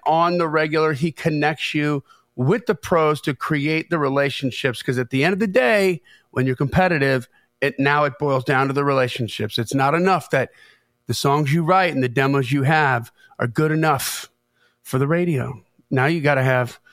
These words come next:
the relationships to make it all happen. So you can re-, find Brent very easily at song-,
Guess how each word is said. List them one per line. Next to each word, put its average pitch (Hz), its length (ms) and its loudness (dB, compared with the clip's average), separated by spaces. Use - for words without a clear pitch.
the 113 100 -2
relationships 127 920 -2
to 131 80 -2
make 123 240 0
it 123 60 2
all 120 100 2
happen. 117 420 -2
So - 180 -2
you 135 120 2
can 160 160 2
re-, 156 120 -2
find 160 240 2
Brent 147 200 0
very 143 160 0
easily 143 260 0
at 127 80 -2
song-, 143 340 0